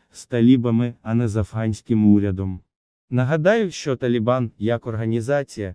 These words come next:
перебуває під санкціями оон за терористичну діяльність.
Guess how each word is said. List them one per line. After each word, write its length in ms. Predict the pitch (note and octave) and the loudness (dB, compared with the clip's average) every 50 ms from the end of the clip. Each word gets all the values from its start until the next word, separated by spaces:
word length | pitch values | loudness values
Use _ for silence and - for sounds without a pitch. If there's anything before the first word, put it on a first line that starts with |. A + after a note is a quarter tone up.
| _ _ | _ _
перебуває 600 | - A2 G#2+ A2+ G#2 G#2 A2 G#2+ C3 D#3 E3+ C#3 | -6 -4 -4 -4 -2 -2 0 2 2 2 0 0
під 220 | - - B2 - - | -2 -4 -6 -6 -4
санкціями 720 | - C#3+ C#3+ D3 C3+ - - - A#2 A2 G2+ G2+ G2 G2+ | -6 -4 -4 -4 -4 -8 -10 -8 -6 -4 -2 -2 -4 -4
оон 320 | - B2+ C#3 D3 E3+ F3 D3 | -2 -2 0 0 0 -2 -4
за 160 | A#2 A#2+ A2+ | -4 -6 -6
терористичну 760 | - A#2+ A2+ A2+ A2 A2+ G#2+ - - - C3 A#2 - - A#2+ | -4 -4 -4 -2 -2 -4 -6 -6 -2 -2 -2 -2 0 -4 -2
діяльність. 800 | G#2 G2+ A#2 A2+ A2+ A2+ A2 G#2 G2 F#2 F2 - - _ - | 0 2 2 2 2 2 -2 -4 -4 -6 -8 -10 -12 _ -20